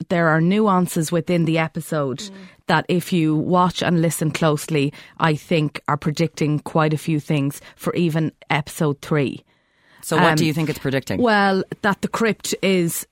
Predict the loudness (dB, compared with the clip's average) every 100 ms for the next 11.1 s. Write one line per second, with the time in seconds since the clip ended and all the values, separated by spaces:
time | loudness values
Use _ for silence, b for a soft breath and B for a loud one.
0 | -12 -4 -2 0 0 0 0 0 2 0
1 | -2 _ -8 -6 -4 -4 -2 -2 0 0
2 | 0 0 0 -2 -2 -10 -18 B B B
3 | 2 4 4 2 -2 0 2 2 0 -2
4 | 2 2 4 2 0 0 0 -2 -4 -6
5 | -4 0 0 0 -2 -2 -2 0 0 0
6 | 0 -2 -2 -2 -2 -2 0 -2 -2 0
7 | 0 0 0 0 0 0 -2 -2 -6 -4
8 | -6 -4 -2 -2 -4 -2 0 2 2 2
9 | 2 2 4 2 2 0 0 -2 -6 -6
10 | -8 -8 -8 -8 -8 -8 -8 -6 -6 -8